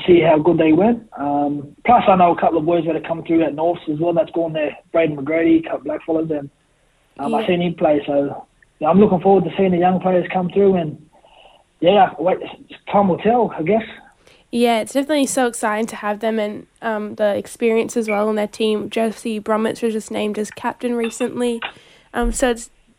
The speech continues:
Speaker 2: pretty decent team they've got there, and to have that draw against Cowboys must be a bit of a confidence boost for them to go into the N R L season with.
Speaker 1: Yeah, they got, they got a lot of experienced players, and that's what Wayne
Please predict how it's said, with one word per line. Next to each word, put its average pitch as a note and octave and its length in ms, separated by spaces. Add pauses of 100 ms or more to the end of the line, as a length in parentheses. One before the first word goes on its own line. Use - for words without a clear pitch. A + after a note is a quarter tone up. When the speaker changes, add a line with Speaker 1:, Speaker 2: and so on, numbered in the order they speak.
(120)
Speaker 2:
pretty D4 360
decent A#3+ 420
team A3+ 220
they've G#3 220
got - 220
there, A3 160
and G#3 200
to A3+ 140
have G#3+ 300
that G#3+ 240
draw G#3+ 260
against G#3 360
Cowboys G3+ 500
must G#3+ 220
be A3+ 120
a G#3+ 60
bit G#3 160
of G3+ 100
a G3 180 (380)
confidence B3+ 520
boost A3 400
for A#3 120
them G#3 220
to A3 140
go G#3 220
into G3+ 480
the G#3+ 140
N G3+ 100
R G3+ 120
L G3 120
season G#3 480
with. - 360 (1120)
Speaker 1:
Yeah, D#3 340
they E3 120
got, G3 220
they A3+ 120
got A#3 100
a E3+ 40
lot D#3+ 240
of - 80
experienced D#3 600
players, D#3+ 360
and D3 160
that's D#3+ 180
what C#3 160
Wayne C#3 300